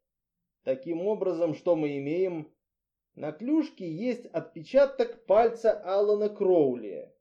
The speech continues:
Мы также взяли отпечатки у родителей жертвы Даулингов. Оба оставили свои пальцы на клюшке. Остаётся ещё два пальца. Что дальше? В этом проблема.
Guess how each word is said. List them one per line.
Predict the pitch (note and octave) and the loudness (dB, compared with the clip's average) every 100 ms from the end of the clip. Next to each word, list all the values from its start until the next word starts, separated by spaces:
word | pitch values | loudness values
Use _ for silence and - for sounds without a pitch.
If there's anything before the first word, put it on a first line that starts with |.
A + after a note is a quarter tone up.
| _ _ | _ _
Мы | C3 D3 C#3 | -10 -8 -6
также | D3 D#3+ D3 C3 | -2 0 0 -2
взяли | A#2+ D3 D3+ | -4 -2 0
отпечатки | C3+ B2+ C3 - F3 F3 F#3+ | 0 -2 -6 -2 -2 -2 -8
у | F3 G3+ | -4 -2
родителей | G#3+ G3 G3+ C#3+ C3 C3 | -2 -2 -8 -10 -8 -6
жертвы | A#2+ D#3+ F#3 D#3+ E3 | -4 -4 -6 -8 -12
Даулингов. | D3 D#3+ D3 A#2+ A2+ A2 A2 - - _ _ _ _ _ - | -2 2 2 0 -6 -12 -14 -16 -18 _ _ _ _ _ 0
Оба | G#3 C4+ F#3 D#3+ | 4 6 6 4
оставили | C3 - E3+ F3+ D#3+ | 4 0 0 0 -4
свои | D3 C#3 C#3 | -4 -4 -4
пальцы | C3+ C#3+ D3+ D3+ | -2 -2 -2 -6
на | E3 F#3+ | -6 -6
клюшке. | F#3 C#3+ B2 _ - - _ _ _ _ | -6 -8 -8 _ -20 -20 _ _ _ _
Остаётся | - - - C#3 F#3+ C#4+ C4+ D4+ | -14 -10 -4 -2 0 -4 -4 -6
ещё | B3+ F#3 - F#3 B3 C4 | -4 -6 -2 6 8 6
два | C#3+ B2 F3+ | 2 0 2
пальца. | G#3+ D3+ C3+ B2 A#2+ - A2 G#2+ - _ _ _ _ | 2 0 0 -2 -8 -10 -8 -8 -14 _ _ _ _
Что | _ - D3+ C3+ | _ 2 4 4
дальше? | B2+ C3+ D3+ D3+ G3+ G3 - - _ _ _ _ _ _ _ _ _ _ | 6 6 4 2 0 0 -2 -12 _ _ _ _ _ _ _ _ _ _
В | - | -4
этом | D#3 D#3 D3+ | -2 0 0
проблема. | C#3+ D#3 D3 C#3+ A#2+ - | 2 0 2 0 -2 -6